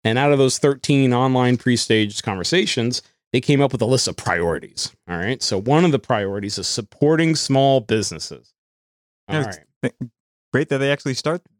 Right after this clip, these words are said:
Speaker 2: doing that. I mean,
Speaker 1: <laughs>
Speaker 2: <laughs> it would be fine. It would be great if they actually get started with that after all these years, but go ahead.
Speaker 1: Yeah. And a-, as everyone knows, right,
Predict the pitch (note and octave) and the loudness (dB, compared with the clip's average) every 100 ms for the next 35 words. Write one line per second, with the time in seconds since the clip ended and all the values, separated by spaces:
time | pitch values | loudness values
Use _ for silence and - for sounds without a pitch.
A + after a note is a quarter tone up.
0 | - C#3+ F#3+ C3+ G2+ - G#2+ A2+ A2+ A2 | -8 -4 -4 -4 -6 -8 -4 -2 0 2
1 | D3 - C#3 - E3 E3 E3+ F#3 E3 D#3 | 0 -2 -4 0 2 4 4 4 4 4
2 | C#3+ E3+ F3 D3+ C#3+ C#3 B2 F#3 F#3 A2+ | 0 0 2 2 4 4 2 2 2 0
3 | B2 - B2 A2+ A2 B2 - C3+ F3 G#2+ | 0 0 0 0 0 -2 0 2 2 0
4 | G#2 G#2 G#2+ G#2+ G2+ A2 G#2 G2 G2 G#2+ | 0 0 0 0 2 2 2 -2 -2 -2
5 | A2+ A#2 C3 C#3 G#2 G2 - _ - F3 | -2 -4 -4 -4 -6 -6 -8 _ -2 0
6 | F#3+ F3 F3 F3+ E3 C#3+ C3 A#2+ B2 | 0 0 2 4 6 6 4 4 2